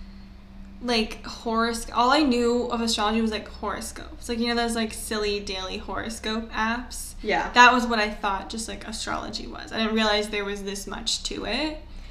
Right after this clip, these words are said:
Speaker 2: Yeah.
Speaker 1: Um, and so I think before, like, you know, your horoscope's never right. Like, I never read one of those and it was correct.
Speaker 2: Yeah.
Speaker 1: So I think I was like, "Oh,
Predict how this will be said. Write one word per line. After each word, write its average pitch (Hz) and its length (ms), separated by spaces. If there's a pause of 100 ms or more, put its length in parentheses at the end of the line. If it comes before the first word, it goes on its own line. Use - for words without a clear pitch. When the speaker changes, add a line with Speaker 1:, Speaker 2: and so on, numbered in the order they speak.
(120)
Speaker 2:
Yeah. 202 680
Speaker 1:
Um, 202 60
and 220 120
so 240 120
I 226 140
think 247 380
before, 233 480
like, 208 320
you 226 120
know, 190 140
your 202 220
horoscope's 233 540
never 214 180
right. 196 580
Like, 220 160
I 208 100
never 214 300
read 196 300
one 190 120
of 185 120
those 185 260
and 196 100
it 180 80
was - 140
correct. - 760
Speaker 2:
Yeah. - 240
Speaker 1:
So 202 580 (340)
I 240 100
think 247 220
I 233 40
was 226 60
like, 208 220
"Oh, - 180